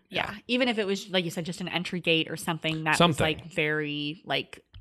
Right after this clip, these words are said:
Speaker 2: "I
Speaker 1: something
Speaker 2: am
Speaker 1: to
Speaker 2: here now."
Speaker 1: identify with.
Speaker 2: Yes.
Speaker 1: Yes. 'Cause I do think people, people need that.
Speaker 2: Yeah.
Speaker 1: You know?
Speaker 2: 'Cause a lot of, a lot of the setup was, like, there was a bunch of different huts in each kind of land, quote
Speaker 1: Mm-hmm.
Speaker 2: unquote. And, um, the huts were either a walkthrough hut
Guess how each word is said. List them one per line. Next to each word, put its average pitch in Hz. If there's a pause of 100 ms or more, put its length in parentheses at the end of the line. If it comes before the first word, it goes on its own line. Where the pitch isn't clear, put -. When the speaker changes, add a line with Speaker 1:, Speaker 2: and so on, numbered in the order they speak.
(480)
Speaker 2:
"I 101
Speaker 1:
something 123
Speaker 2:
am 139
Speaker 1:
to 139
Speaker 2:
here 101
now." 110
Speaker 1:
identify 180
with. 139 (120)
Speaker 2:
Yes. -
Speaker 1:
Yes. -
'Cause 214
I 233
do 269
think 254
people, 214 (500)
people 208
need 190
that. 127 (200)
Speaker 2:
Yeah. 143 (180)
Speaker 1:
You 185
know? 160
Speaker 2:
'Cause 160
a 160
lot 190
of, 196
a 156
lot 156
of 202
the 175
setup 127
was, 117
like, 107 (120)
there 120
was 110
a 113
bunch 123
of 117
different 113
huts 127
in 107
each 117
kind 110
of 95
land, 104
quote 107
Speaker 1:
Mm-hmm. 87
Speaker 2:
unquote. 101 (420)
And, 110 (100)
um, 110 (260)
the 113
huts - (200)
were 113
either 113
a 95
walkthrough 101
hut 175